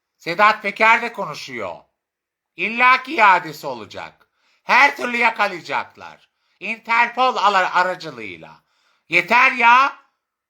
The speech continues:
Sen kimsin? Benim annem misin? Babam mısın? Bacı mısın? Kardeşim misin? Benim adıma randevu alıyorsun.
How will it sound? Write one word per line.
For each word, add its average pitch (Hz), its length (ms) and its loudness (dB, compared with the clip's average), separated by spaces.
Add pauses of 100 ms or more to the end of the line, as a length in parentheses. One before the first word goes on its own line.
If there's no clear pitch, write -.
(1700)
Sen 233 400 0
kimsin? 262 540 -2
Benim 233 300 -4
annem 233 480 0
misin? 208 320 -12
Babam 240 380 2
mısın? 147 380 -14 (360)
Bacı 240 380 2
mısın? 220 400 -14
Kardeşim 233 600 0
misin? 170 500 -14 (460)
Benim 226 240 -4
adıma 214 380 0
randevu 208 360 0
alıyorsun. 175 500 -2